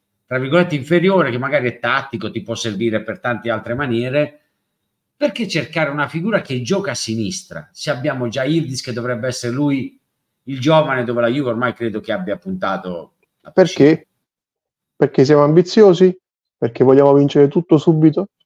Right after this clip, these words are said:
Speaker 2: Perché vogliamo dimostrare di essere più forti contro tutto e tutti? Perché non vogliamo lasciare niente al caso? Perché va bene che il Diz è forte, ma pur sempre meno di venti anni?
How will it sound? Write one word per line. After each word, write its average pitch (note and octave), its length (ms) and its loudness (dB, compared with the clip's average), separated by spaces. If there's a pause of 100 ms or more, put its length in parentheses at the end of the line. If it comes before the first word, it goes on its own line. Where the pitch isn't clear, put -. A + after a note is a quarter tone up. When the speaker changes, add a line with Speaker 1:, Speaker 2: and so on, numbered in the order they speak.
(160)
Speaker 2:
Perché - 280 0
vogliamo C#3+ 420 6
dimostrare D#3 540 2
di D3 60 4
essere D3 360 2
più E3+ 140 -6
forti E3 420 2
contro D3+ 280 4
tutto E3 240 4
e D#3+ 40 4
tutti? F#3 420 0 (720)
Perché - 260 0
non D3+ 100 2
vogliamo D3+ 300 6
lasciare D3+ 300 4
niente E3 180 6
al D3+ 80 0
caso? E3+ 480 2 (1120)
Perché C#3+ 320 4
va C#3 140 6
bene E3 320 6
che D3+ 80 6
il D3+ 160 8
Diz D3 200 4
è D#3 60 4
forte, D3+ 400 2
ma C#3 140 4
pur D3 200 -2
sempre C#3 380 4
meno C#3 200 4
di C3+ 100 2
venti C#3+ 280 4
anni? D#3 360 0